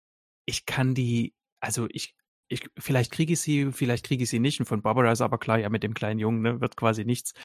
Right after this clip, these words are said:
Ist quasi auch erst drei, drei Hefte später aufgeklärt worden. Also das in dieser, ähm, na, in dieser Serie ist quasi dann auch, haben beide erst ihre Geheimidentitäten rausgefunden gegenseitig. Lirum Larum.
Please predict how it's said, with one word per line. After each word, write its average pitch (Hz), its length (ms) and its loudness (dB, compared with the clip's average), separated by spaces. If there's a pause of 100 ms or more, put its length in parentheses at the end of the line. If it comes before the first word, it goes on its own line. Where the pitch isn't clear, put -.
(140)
Ist - 120 -14
quasi 120 280 4
auch 113 100 6
erst 123 240 2
drei, 123 180 4 (160)
drei 117 180 0
Hefte 123 220 0
später 123 340 2
aufgeklärt 123 1300 2
worden. 123 220 4
Also 117 180 2
das 113 160 -4
in - 320 -2
dieser, 117 300 2 (180)
ähm, 107 420 -6 (160)
na, 156 180 2
in 127 80 -2
dieser 117 180 -2
Serie 117 340 4
ist - 180 -6
quasi 120 260 0
dann 113 140 -2
auch, 110 120 -2 (540)
haben 120 180 2
beide 123 280 6
erst - 260 2
ihre 110 240 -2
Geheimidentitäten 120 920 0
rausgefunden 113 560 0
gegenseitig. 110 520 -2 (840)
Lirum 147 320 6
Larum. 120 560 8